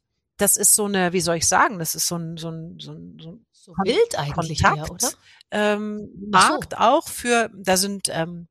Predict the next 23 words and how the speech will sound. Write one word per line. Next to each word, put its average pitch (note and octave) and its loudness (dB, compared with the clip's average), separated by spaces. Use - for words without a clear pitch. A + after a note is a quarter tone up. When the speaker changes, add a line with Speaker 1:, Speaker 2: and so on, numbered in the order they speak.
Speaker 1:
da D#3 0
sind E3+ -2
nackte D3+ -2
Männer, C#3 -2
das - -2
weiß - -2
man C4+ -2
auch. G4+ 2
Die G3 -2
laufen F3 2
da B2 -2
Speaker 2:
Aha. D#3+ 2
Speaker 1:
rum C#4+ 2
und G#3+ -6
ich - -8
bin A3 -2
da A3 6
hin A#3 -2
und A#3 -6
wieder G3+ 0
mit G3 -6
meinem E3+ -6
Hund, C4 -2